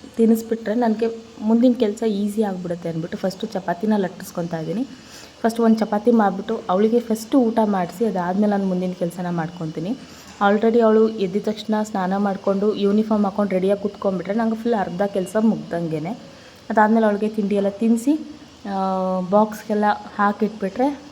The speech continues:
ಫುಲ್ ಕೆಲಸ ಮುಗ್ದೋಗುತ್ತೆ. ಅದಾದಮೇಲೆ ನಾನು ನಿಧಾನಕ್ಕೆ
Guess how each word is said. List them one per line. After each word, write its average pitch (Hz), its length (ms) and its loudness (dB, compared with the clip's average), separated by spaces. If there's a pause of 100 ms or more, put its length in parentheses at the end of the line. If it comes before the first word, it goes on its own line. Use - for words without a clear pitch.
(120)
ಫುಲ್ 226 220 8
ಕೆಲಸ 214 300 0
ಮುಗ್ದೋಗುತ್ತೆ. 170 640 -2 (440)
ಅದಾದಮೇಲೆ 208 460 2
ನಾನು 202 360 0
ನಿಧಾನಕ್ಕೆ 196 640 -2